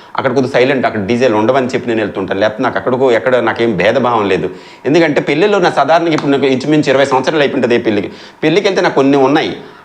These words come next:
అవి ఒప్పుకుంటారంటే నేను వస్తాను అనుకుని చెప్తుంటాను. పద్ధతిగా నాకు భోజనం కూర్చోపెట్టి పెడతారు అంటే వస్తాను భోజనానికి అంటాను,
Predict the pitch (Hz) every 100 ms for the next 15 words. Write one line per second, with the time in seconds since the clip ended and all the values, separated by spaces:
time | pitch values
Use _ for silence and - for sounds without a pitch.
0 | - 120 131 - 190 185 180 190 196 143
1 | 139 143 123 113 110 - 87 80 80 78
2 | - - 139 160 175 180 147 127 143 160
3 | 160 - 165 175 165 143 156 139 180 165
4 | 170 208 240 - 165 107 104 120 117 101
5 | 95 95